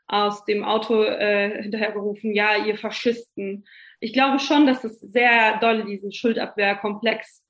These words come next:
bedient und wir werden auch noch die Auswirkungen davon sehen. Ich, ich hab, um ehrlich zu sein, ich schaue mit ein bisschen Beklommenheit und Angst darauf, vor allem, weil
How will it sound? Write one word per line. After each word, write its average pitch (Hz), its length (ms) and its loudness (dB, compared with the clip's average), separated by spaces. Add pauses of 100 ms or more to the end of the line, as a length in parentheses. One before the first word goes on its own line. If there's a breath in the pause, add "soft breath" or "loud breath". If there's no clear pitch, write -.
(300)
bedient 247 540 6
und 214 180 -2
wir 226 140 2
werden 226 340 2
auch 214 240 -4
noch 214 160 -4
die - 140 -12
Auswirkungen 208 680 -2
davon 202 380 -8
sehen. 294 580 0 (720)
Ich, 233 300 -6 (880)
ich 226 160 -6
hab, - 340 -2
um 233 120 -2
ehrlich 254 280 2
zu 208 80 -16
sein, 220 460 -2
ich 226 160 -8
schaue 254 300 4
mit 233 180 -2
ein 220 280 -6
bisschen 233 340 -4
Beklommenheit 254 680 2
und 208 140 -10
Angst 247 400 2
darauf, 320 640 2 (920 loud breath)
vor - 180 -4
allem, 233 600 0
weil 208 680 2